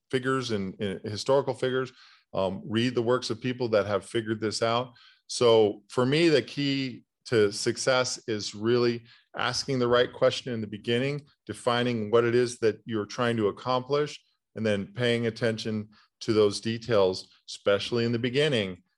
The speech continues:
and setting up your systems in a way that are, are gonna get you there. And then everything else will fall into place. And by the way, this applies to relationships as well. So if you're married,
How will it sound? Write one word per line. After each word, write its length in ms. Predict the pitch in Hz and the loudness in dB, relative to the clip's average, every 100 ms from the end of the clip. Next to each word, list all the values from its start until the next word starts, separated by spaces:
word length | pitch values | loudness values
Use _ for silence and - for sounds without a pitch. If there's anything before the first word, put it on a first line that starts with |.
| _ - | _ -6
and 300 | 101 95 85 | -4 -4 -6
setting 420 | - 113 110 107 | 0 2 2 0
up 140 | 101 | -2
your 100 | 104 | -6
systems 600 | - 98 - 95 90 87 | -8 -8 -8 -10 -10 -10
in 100 | - | -8
a 60 | 95 | -6
way 240 | 87 87 | -2 -2
that 220 | 92 85 - - | 0 -2 -4 -6
are, 160 | 80 - - | -6 -6 -10
are 80 | 92 | -6
gonna 240 | 98 92 | -6 -6
get 280 | 101 95 - | -6 -6 -6
you 80 | 90 | -4
there. 300 | 76 67 - - _ _ | -2 -2 -8 -20 _ _
And 180 | 107 107 | -4 0
then 500 | 131 156 185 202 - _ _ _ _ - | 2 2 0 -2 -8 _ _ _ _ -2
everything 340 | 117 120 113 | -2 0 -2
else 200 | 104 98 | -2 -2
will 120 | 101 | -4
fall 220 | 92 87 85 | -4 -4 -6
into 120 | 87 | -6
place. 320 | - 82 80 - _ | -6 -6 -8 -20 _
And 100 | 104 | -2
by 160 | 120 151 | 2 4
the 60 | 139 | 6
way, 120 | 117 | 6
this 160 | 110 | 2
applies 320 | 113 123 117 110 | -4 0 0 0
to 100 | 95 | -6
relationships 680 | 85 85 - - 85 - | -4 -4 -8 -14 -14 -14
as 120 | - - | -16 -8
well. 280 | 78 69 _ | -8 -8 _
So 220 | - 95 | -2 -2
if 120 | 90 | 0
you're 80 | 107 | -4
married, 420 | 107 123 131 135 | 0 4 4 2